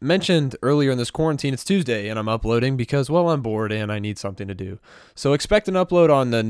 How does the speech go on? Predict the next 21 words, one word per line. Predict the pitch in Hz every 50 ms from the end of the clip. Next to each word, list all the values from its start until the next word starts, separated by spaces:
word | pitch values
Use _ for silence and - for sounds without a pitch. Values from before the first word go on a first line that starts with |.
| 110
usual | 117 151 175 165 139 147 139
Friday | 131 - - 139 135 131 131 135 139 139 131
coming | - - 127 117 113
up | 110 110 -
later | 104 107 107 104 104
this | 98 98 - - 101
week. | 95 - - - - - _ _ _ - -
Uh, | - 127 131 127 127 127 123 - - - - - -
one | 165 220 262
thing | - 294 269
I |
wanted | 254 233 196 170 143 113
to | 110 113 110 104 98 - _ _ _ _ _ _ _ _ _ _ _
tell | - - 107
you | 107 104
guys | 104 101
about | 104 98 98 98 98 92 - - - - -
before | - - - - 226 233 226 220 202 165
this | 147 143 135 120 117 - - - - _ -
episode | 117 120 - 101 - - 107 104 101
is | 104 104 113